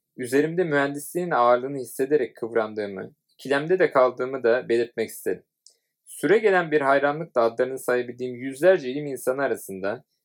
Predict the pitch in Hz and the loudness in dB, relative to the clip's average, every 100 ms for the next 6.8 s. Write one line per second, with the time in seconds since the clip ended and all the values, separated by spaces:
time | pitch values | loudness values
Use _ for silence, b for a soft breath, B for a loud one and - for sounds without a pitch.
0 | _ _ - 131 131 - 127 113 123 _ | _ _ -4 -4 -4 -8 -4 -2 -4 _
1 | _ _ _ _ 123 135 135 131 - 127 | _ _ _ _ 2 2 0 -6 -4 0
2 | 135 117 107 101 - _ _ _ - 117 | 0 -2 -6 -6 -10 _ _ _ -2 0
3 | 143 135 117 123 147 127 107 101 110 _ | 2 0 -2 0 0 -2 -6 -6 -8 _
4 | _ _ _ - 127 135 131 - 120 131 | _ _ _ 0 2 4 0 -2 -2 -2
5 | 139 110 101 95 - _ _ - - 135 | -4 -6 -4 -8 -14 _ _ -20 -2 -2
6 | 127 120 123 147 147 113 101 | -2 -2 0 0 -2 -10 -12